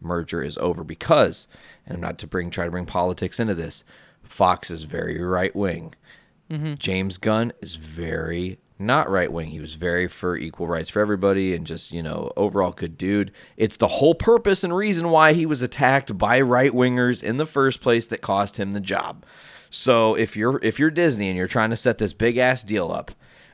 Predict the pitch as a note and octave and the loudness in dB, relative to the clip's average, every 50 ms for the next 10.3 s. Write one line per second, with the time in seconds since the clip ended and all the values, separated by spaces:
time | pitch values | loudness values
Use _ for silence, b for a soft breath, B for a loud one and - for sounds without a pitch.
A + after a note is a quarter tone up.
0 | b b - G#2+ G#2 F#2+ F2 E2 A#2+ A2+ G#2+ - G2 G#2+ G2+ G2 - C3 A#2+ A#2+ | b b 4 4 4 4 2 2 2 2 2 2 0 0 -2 0 2 2 2 2
1 | A#2+ - - - G#2+ F#2+ F2 E2 - - b b b b b b b b _ - | 2 -2 -4 -2 0 0 0 -2 -4 -8 b b b b b b b b _ -8
2 | F#2+ G2+ G2+ - C#3 A#2+ G#2 G#2 G#2 E2+ F2 E2+ E2 E2+ - - E2+ E2+ F2+ F2+ | -6 -6 -4 0 0 0 2 2 0 -2 -4 -6 -6 -4 -4 -4 -2 -2 -4 -4
3 | - F#2 E2 - - F2 D#2+ D#2+ D#2+ D#2+ - - E2+ F2+ E2 F2 E2 D#2 - E2 | -6 -8 -10 -8 -6 -6 -6 -4 -6 -8 -6 -6 -6 -6 -6 -6 -8 -8 -10 -10
4 | - - E2+ - - E2+ E2+ F2+ F2 F2 - - - - - - - _ _ _ | -10 -10 -12 -12 -10 -8 -8 -8 -8 -8 -10 -12 -12 -12 -14 -16 -18 _ _ _
5 | _ _ _ _ _ - F#2 F#2+ F2+ - G2 E2 D#2+ - - F#2 F2 E2 - - | _ _ _ _ _ -8 -6 -6 -6 -6 -8 -10 -8 -6 -4 -2 -2 -2 -4 -6
6 | _ _ _ _ - - G2 G2 F#2+ E2 F#2 E2+ E2 E2+ E2 - C#3+ D#3 C#3+ - | _ _ _ _ -8 -6 -6 -6 -4 -6 -4 -6 -6 -6 -2 2 4 4 4 2
7 | A#2+ A2+ A2+ A#2 A2 F#2+ - - A#2+ A#2+ A#2+ F#2+ F2+ F2 E2 - F2 - - - | 0 0 0 0 0 0 2 2 2 2 2 0 -6 -8 -8 -6 -6 -6 -6 -8
8 | - - b b b b b b b b b _ - - G#2 G2 G2 F2+ - - | -12 -18 b b b b b b b b b _ -14 -10 -6 -4 -4 -2 -2 -4
9 | D#2 F2 G#2 G#2+ G#2 - - - D3 D3+ - D#3+ - G#2 B2+ B2+ C3 C3 B2 - | -2 0 0 0 0 0 -6 -6 -4 -2 0 -2 0 4 4 6 6 4 2 0
10 | G2 G2 G2+ G#2 G2 - | -4 -2 0 0 -2 -4